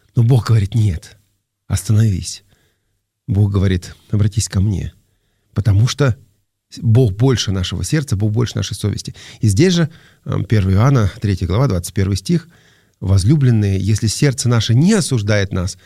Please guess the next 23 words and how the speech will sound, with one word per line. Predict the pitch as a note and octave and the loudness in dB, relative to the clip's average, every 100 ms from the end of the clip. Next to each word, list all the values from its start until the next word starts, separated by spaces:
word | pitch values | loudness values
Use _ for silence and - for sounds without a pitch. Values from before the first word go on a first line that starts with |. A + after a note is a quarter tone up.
| _ _ _ _ | _ _ _ _
то | - | 0
мы | C#3 E3 | 4 4
имеем | C#3+ C3+ A2 | 4 4 2
дерзновение | A#2+ G2+ A2 A2+ C3+ A2+ G#2 | 0 0 0 2 2 2 0
к | |
Богу, | G2+ G2+ A#2 G#2+ G2+ - _ _ _ _ - | -2 -2 0 0 -4 -8 _ _ _ _ 0
и | D#3+ | 0
чего | - E3 D3 | 2 0 2
не | D3 C3+ | 2 2
попросим, | C3+ - E3+ G#3+ - F#3 C#3+ | 0 -2 0 0 0 0 -2
получим | - B2 A2 D#3+ - D3+ C#3 | 0 2 2 0 0 -2 -2
от | - A#2+ | -4 0
Него, | C#3+ B2 A2 F#2+ - _ _ _ _ - | 2 2 0 -2 -8 _ _ _ _ -4
потому | C3 C3 B2+ | 0 2 2
что | A#2+ B2+ | 0 -2
соблюдаем | G#2+ G#2 G2 G2 G#2 G2 | -2 0 0 0 2 2
заповеди | F#2+ F2 G2 F2 F#2 F#2 | 0 0 0 0 -2 0
Его | F#2+ G#2+ E3+ - _ _ _ - | 2 2 0 -4 _ _ _ -2
и | D#3+ | 0
делаем | A2 A#2+ A#2+ A2+ A#2 - | 4 4 4 2 0 -2
благоугодное | A#2+ G#2+ G#2 F#2+ G2 G2 F#2+ G2 | 0 0 0 0 -2 -2 0 -2
пред | G2 G#2 F#2+ | -4 -4 -2
Ним». | F#2 | -4